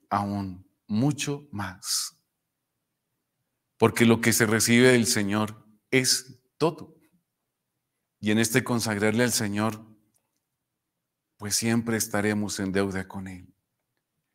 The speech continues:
Todo lo que Él hace por cada uno, lo que hace por ti, es que es, no es mucho, es que es todo. Por eso,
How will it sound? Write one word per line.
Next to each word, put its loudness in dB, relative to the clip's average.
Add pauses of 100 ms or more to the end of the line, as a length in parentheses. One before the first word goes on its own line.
(360)
Todo 6
lo 4
que 2
Él -4
hace -4 (760)
por -2
cada 2
uno, -2
lo -2
que -4
hace -2
por -10
ti, -10 (920)
es -2
que 2
es, -4 (420)
no 0
es -2
mucho, -6
es -4
que -2
es -8 (320)
todo. -4 (1400)
Por 4
eso, -2